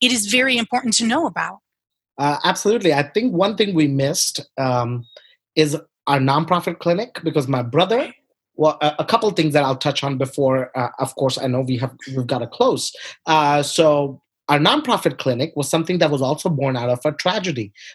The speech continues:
Speaker 2: My brother was a for-profit entrepreneur, and I'm a nonprofit entrepreneur. So, you know, uh,
Speaker 1: <laughs>
Speaker 2: Marina, you and I have spoken that a lot of people have incredible ideas and they wanna start nonprofit organizations.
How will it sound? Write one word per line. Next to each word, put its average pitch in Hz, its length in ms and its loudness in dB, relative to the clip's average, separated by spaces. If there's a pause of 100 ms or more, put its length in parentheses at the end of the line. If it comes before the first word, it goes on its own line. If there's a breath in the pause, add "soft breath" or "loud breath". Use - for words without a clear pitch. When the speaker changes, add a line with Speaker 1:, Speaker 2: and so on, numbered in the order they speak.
Speaker 2:
My 147 140 2
brother 202 260 4
was 185 220 0
a 135 60 0
for-profit 165 680 -2 (140)
entrepreneur, 123 640 -4 (320 loud breath)
and 143 100 0
I'm 196 160 0
a 196 40 2
nonprofit 151 640 2
entrepreneur. 117 680 -4 (300 loud breath)
So, 151 420 2
you 160 140 2
know, 208 180 2 (180)
uh, 151 80 -2 (140)
Speaker 1:
<laughs> - 160 -20
Speaker 2:
Marina, 170 440 4
you 143 200 2
and 196 80 0
I 175 60 0
have 180 160 -2
spoken 131 640 0 (320 soft breath)
that 156 160 6
a 160 80 4
lot 190 220 2
of 208 120 -8
people 185 240 -4
have 147 220 0
incredible 147 480 0
ideas 127 480 -2
and 120 100 -6
they 127 60 0
wanna 139 160 0
start 160 320 -4
nonprofit 135 500 -4
organizations. 113 840 -4